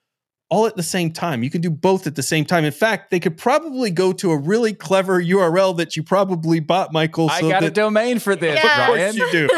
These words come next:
Speaker 3: <laughs>
Speaker 1: What's that domain, Michael?
Speaker 2: Destination Linux dot net slash Namecheap.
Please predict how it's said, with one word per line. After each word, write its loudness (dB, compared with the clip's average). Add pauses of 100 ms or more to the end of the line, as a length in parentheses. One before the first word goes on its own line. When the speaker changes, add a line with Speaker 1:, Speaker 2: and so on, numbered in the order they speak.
Speaker 3:
<laughs> -2
Speaker 1:
What's 0
that 0
domain, 0
Michael? -2 (160)
Speaker 2:
Destination 0
Linux -2
dot 2
net 0
slash -2
Namecheap. -4